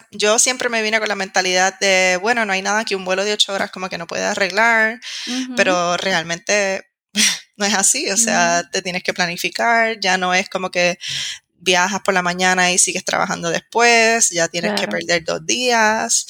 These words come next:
Speaker 1: o sea que al final sí es, es un poquito más cuesta arriba. No es lo mismo vivir en Florida, que yo pienso que eso es una bendición,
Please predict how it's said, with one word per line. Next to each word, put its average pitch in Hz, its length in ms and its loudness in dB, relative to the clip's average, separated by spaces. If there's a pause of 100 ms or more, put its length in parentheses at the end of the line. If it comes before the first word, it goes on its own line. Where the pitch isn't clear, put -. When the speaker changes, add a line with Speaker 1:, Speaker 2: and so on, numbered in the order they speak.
(380)
Speaker 1:
o 185 60 0
sea 175 180 2
que - 100 -4
al 156 80 -2
final 165 380 -4
sí 175 240 2
es, 165 320 0
es 180 100 -6
un 180 80 -8
poquito 175 300 -10
más 185 100 -6
cuesta 196 260 -4
arriba. 165 440 -4 (280)
No 185 140 -4
es 175 60 -4
lo 175 120 -6
mismo 180 240 -8
vivir 175 540 -2
en 180 220 -6
Florida, 175 560 0
que 185 180 -8 (100)
yo 180 120 -6
pienso 180 260 -2
que 185 60 -2
eso 175 160 2
es - 40 -16
una 190 180 0
bendición, 190 760 -2